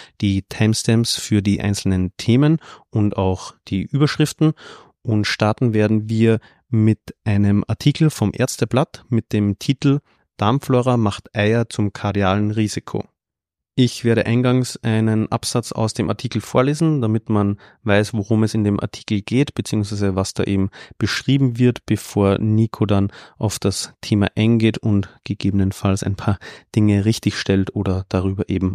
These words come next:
aufklärt. Und zwar wird in dem Artikel geschrieben: „Darmbakterien können nicht nur Carnitin aus rotem Fleisch, sondern auch Lecithin aus Eiern in ein Molekül verwandeln, das Forscher im New England Journal of Medicine mit einer beschleunigten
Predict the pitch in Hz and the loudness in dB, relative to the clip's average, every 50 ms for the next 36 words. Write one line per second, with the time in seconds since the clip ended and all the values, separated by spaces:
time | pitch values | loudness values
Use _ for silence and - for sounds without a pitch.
0 | - - - 95 95 - - - - - - - - - _ _ _ - - - | -4 -2 0 0 0 0 -2 -8 -2 -2 -2 -2 -2 -6 _ _ _ -20 -20 -20
1 | - _ _ - - 110 - - - - 107 107 110 110 117 120 120 - - 120 | -20 _ _ -2 -2 -2 -2 0 0 2 2 2 2 2 2 2 2 0 -2 0
2 | 113 110 107 - - 113 - - 117 - - 117 107 101 101 104 - - - - | 2 2 2 0 0 -2 -4 -4 -6 -2 0 -2 -2 0 -2 -4 -6 -6 -4 -2
3 | 117 117 123 135 147 147 147 _ _ _ _ _ _ _ _ - - 104 117 143 | 0 0 2 4 2 2 0 _ _ _ _ _ _ _ _ -4 0 0 2 2
4 | 143 143 - - 131 131 123 135 131 131 131 - - 117 107 107 113 117 113 - | 0 0 0 2 0 2 4 4 2 2 0 2 2 2 4 4 4 2 0 0
5 | - - 107 101 - - - 110 101 117 131 139 127 - - 147 143 - - 107 | -2 -2 -2 -2 -2 -2 -2 0 2 2 2 0 0 0 0 0 0 2 -2 -4
6 | - - - 107 104 - 98 92 - - 95 95 104 135 165 - - _ - - | -4 -2 -2 -2 -2 0 -2 -6 -4 -2 0 2 2 2 0 -2 -8 _ -20 -20
7 | _ - - - 107 107 107 - 104 101 - - 104 101 - - - 113 - - | _ -12 -4 0 0 0 2 0 -2 -2 -2 -2 -4 -4 -4 -4 -10 -8 -2 0
8 | 123 120 120 - - - 98 98 - - - - 104 107 120 127 135 135 - - | 0 0 0 0 -2 -2 -4 -4 -4 -4 -2 0 2 2 2 2 0 -2 -2 0
9 | 113 110 101 101 101 104 101 101 101 - - - 135 139 127 - - 110 113 117 | 0 2 2 2 2 2 2 0 -2 -2 0 2 2 2 2 0 0 0 2 2
10 | 131 139 151 151 160 - - - - - - - 107 - - - - 110 113 117 | 2 2 2 0 0 -2 -6 -18 -20 -16 -6 -6 -6 -6 -6 -2 0 0 0 0
11 | - - 127 - 120 113 107 110 113 113 120 - 135 135 139 143 139 135 - - | 0 -2 -4 -2 0 0 2 2 2 2 2 2 2 2 2 2 2 0 -2 -4
12 | - - 120 117 120 127 120 - - 107 - - 104 104 123 135 - - 143 139 | -4 0 0 2 2 2 0 0 -2 -4 -4 0 0 2 2 0 0 0 0 0
13 | 143 - - - - - - _ - - - 104 107 104 98 104 104 - - - | 0 -2 -6 -18 -20 -20 -16 _ -8 -4 -2 0 0 2 0 0 -2 -2 0 2
14 | 113 120 139 135 - - 127 | 2 4 4 2 0 0 -4